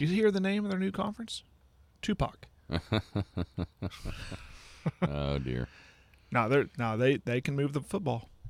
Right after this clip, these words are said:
Speaker 1: They did. I know it's San Jose State, but San Jose State showed a little bit of life against U S C.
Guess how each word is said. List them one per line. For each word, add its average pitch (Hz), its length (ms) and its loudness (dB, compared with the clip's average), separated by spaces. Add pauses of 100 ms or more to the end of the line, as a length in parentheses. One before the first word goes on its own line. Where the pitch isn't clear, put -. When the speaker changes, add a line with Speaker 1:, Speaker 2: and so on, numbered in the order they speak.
Speaker 1:
They - 100 -4
did. 143 140 2
I 139 60 4
know 156 160 10
it's 143 100 8
San 147 180 4
Jose 120 320 2
State, 147 320 4
but 107 220 -4
San 143 240 2
Jose 127 240 4
State 147 240 4
showed 131 180 2
a 117 40 -2
little 143 240 2
bit 127 120 6
of 113 60 2
life 123 280 4
against 113 400 -4
U 127 160 0
S 101 140 0
C. 135 320 0